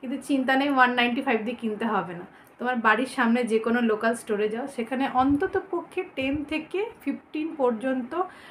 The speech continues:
percent ডিসকাউন্টে প্রোডাক্টটা পাবে। আর তাছাড়া দা সোমিজের নিজস্ব website আছে, Flipkart আছে, Amazon আছে, এসব জায়গাগুলোতে যখনই একটা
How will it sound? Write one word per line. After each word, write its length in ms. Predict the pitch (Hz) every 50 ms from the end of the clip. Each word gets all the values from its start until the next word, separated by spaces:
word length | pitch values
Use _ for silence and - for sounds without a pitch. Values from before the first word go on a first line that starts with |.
| - - - 220 - -
percent 480 | - 240 247 254 - - 311 294 285 226
ডিসকাউন্টে 720 | 262 247 240 - - 269 254 262 254 240 240 240 294 466 - - - - _ -
প্রোডাক্টটা 380 | - 226 214 220 214 - - 254
পাবে। 400 | 240 - - 190 165 156 151 160 - - _ - - - - - - -
আর 180 | - 262 269 269 269
তাছাড়া 340 | - 285 285 285 302 294 285
দা 160 | 233 269 277
সোমিজের 420 | 285 285 294 269 285 285 285 311 285
নিজস্ব 460 | 269 262 285 311 311 - 311 277 240
website 380 | 254 269 - - 311 294 285
আছে, 340 | 277 269 262 - 294 320 381 381 - - - - - - - -
Flipkart 320 | 285 - - 294 285 277
আছে, 160 | 294 294 302
Amazon 400 | 285 254 247 254 269 269 294 277
আছে, 220 | 269 269 254 - 349
এসব 340 | 339 285 247 - 294 247
জায়গাগুলোতে 500 | 233 269 269 277 277 285 277 311 311 320
যখনই 520 | 285 226 226 226 220 285 294 311 320 349 311
একটা 420 | 320 302 302 - 320 311 294 269